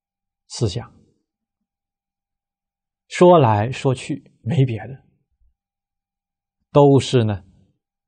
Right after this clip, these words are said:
劝我们呢放下而已。首先第一个就是放下我执。放下我执，啊，自私，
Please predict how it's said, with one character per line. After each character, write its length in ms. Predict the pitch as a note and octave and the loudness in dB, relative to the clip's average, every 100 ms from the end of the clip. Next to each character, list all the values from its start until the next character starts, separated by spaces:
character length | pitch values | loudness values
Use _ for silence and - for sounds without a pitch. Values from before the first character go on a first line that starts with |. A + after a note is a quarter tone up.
| _ _ _ _ _ _ _ - | _ _ _ _ _ _ _ -18
劝 300 | - C#3+ A#2 | -4 -2 -2
我 100 | G2 | -4
们 160 | F#2 | -8
呢 200 | G2 F2 _ | -8 -12 _
放 320 | - E3+ G#2+ D#2 | -8 -4 -4 -8
下 180 | - | -14
而 200 | - A2+ | -14 -16
已。 180 | C3+ - _ _ _ _ _ _ _ _ _ _ _ _ _ _ | -20 -20 _ _ _ _ _ _ _ _ _ _ _ _ _ _
首 340 | - C3 A#2 A2 | -6 0 2 2
先 280 | C#3 C3 | 2 2
第 240 | B2+ C#3+ A2 | 0 -2 -2
一 60 | |
个 220 | A2+ B2 - _ _ | -4 -6 -8 _ _
就 180 | B2 | -12
是 80 | G2 | -12
放 380 | F2 - A#2+ F2+ | -10 -6 -4 -4
下 200 | - F#2+ | -10 -14
我 220 | A2 G#2+ | -14 -18
执。 300 | - F#2+ - _ _ _ _ _ _ _ _ _ _ _ _ _ _ _ _ _ _ _ _ _ _ _ _ _ - - _ _ _ _ _ _ _ _ _ | -20 -20 -20 _ _ _ _ _ _ _ _ _ _ _ _ _ _ _ _ _ _ _ _ _ _ _ _ _ -20 -20 _ _ _ _ _ _ _ _ _
放 320 | - E3+ D3 | 2 4 4
下 320 | C3+ C#3+ C3 - | 4 2 0 -4
我 260 | B2 A2 G2+ | -2 -2 -2
执， 400 | A#2+ C#3+ - - _ _ _ _ _ _ _ | -2 -2 -2 -10 _ _ _ _ _ _ _
啊， 340 | C3 G2+ - - | -18 -18 -18 -6
自 240 | B3 E3+ | 2 2
私， 160 | - | 2